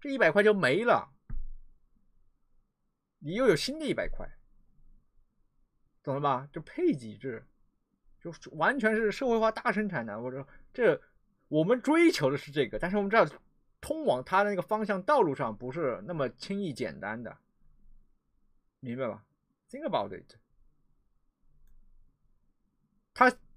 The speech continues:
不仅不能代际传承，它，你有一，一块钱，说我第二，今天这一块钱不用，明天你不是天天都发我一块钱吗？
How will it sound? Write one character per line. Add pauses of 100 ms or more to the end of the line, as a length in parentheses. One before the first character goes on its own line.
(120)
不
仅
不
能
代
际
传
承， (560)
它， (260)
你
有
一，
一
块
钱，
说
我
第
二， (100)
今
天
这
一
块
钱
不
用， (380)
明
天
你
不
是
天
天
都
发
我
一
块
钱
吗？